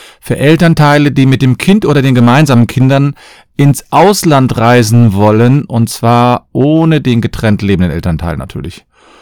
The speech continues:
Und für getrennt lebende Eltern, die wissen, wie sie entspannt, oder die wissen wollen, wie sie entspannt mit den Kindern ins Ausland reisen können und wollen. Heute erkläre ich dir, wie du als getrennt lebender Elternteil die sechs Lösungen für deine Auslandsreisen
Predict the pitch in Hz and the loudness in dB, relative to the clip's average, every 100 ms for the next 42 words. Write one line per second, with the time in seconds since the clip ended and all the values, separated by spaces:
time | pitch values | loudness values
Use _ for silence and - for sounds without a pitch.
0 | _ _ _ - 170 202 196 - 175 165 | _ _ _ 0 2 4 0 0 0 0
1 | 160 143 151 151 156 151 147 127 131 139 | -2 0 0 0 0 0 -2 0 0 0
2 | 143 135 131 123 117 131 - 131 131 131 | 0 0 0 -2 -2 -2 -2 -2 -2 -4
3 | 127 107 120 117 120 113 - 127 123 135 | -6 -2 -2 -2 -4 -6 -4 -2 0 -2
4 | 123 - _ _ _ _ - 120 120 143 | -6 -14 _ _ _ _ -2 0 2 2
5 | 151 127 156 208 139 110 104 101 - 113 | 2 2 4 2 2 0 -2 -4 -4 -2
6 | 101 107 101 98 - 113 98 - 117 131 | -2 -2 -2 -4 -2 0 0 -2 -2 -2
7 | - 104 98 98 95 90 92 - - - | 0 -4 -2 -2 0 0 -2 -6 -6 0
8 | 127 147 156 156 _ _ _ _ _ _ | 2 2 -2 -6 _ _ _ _ _ _
9 | 127 123 123 - 135 98 104 120 107 87 | 0 2 0 -4 -8 -4 2 2 2 0
10 | 73 - _ _ - 131 160 156 135 131 | -4 -12 _ _ -6 -2 0 -2 -2 -2
11 | 147 147 - 143 131 131 135 - 123 - | 0 -2 -2 -2 0 -2 -2 -2 -4 -4
12 | 135 135 143 135 131 131 120 120 131 135 | -4 -2 -2 0 0 0 0 -2 -2 -4
13 | 127 120 120 110 104 120 131 - 107 117 | -2 0 0 0 -2 -2 -4 -4 0 2
14 | 123 123 123 113 113 104 101 101 - 110 | 2 0 -2 -2 -2 0 0 0 -2 -4
15 | 113 120 110 - 98 104 95 107 | -2 -4 -4 -4 -2 -2 -2 -2